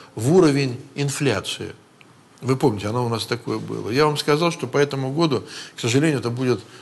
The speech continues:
ну, считай, там, половина, может быть, чуть поменьше, чем уровень инфляции. Но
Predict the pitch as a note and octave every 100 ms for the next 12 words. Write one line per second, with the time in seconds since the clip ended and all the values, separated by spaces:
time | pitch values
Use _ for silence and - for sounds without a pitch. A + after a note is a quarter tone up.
0 | - D3 C#3 - A#2+ D3 C3+ B2 G#2 G2
1 | A#2+ A#2 C3 C3+ G#2 A2 G#2 G#2 G2+ G2+
2 | G2+ A#2+ A#2 F2 - - - - - -
3 | A2 G#2+ G#2+ G#2 G#2 G#2+ - A2+ - -
4 | - - - - - - A#2+ C3+ D3 C3
5 | -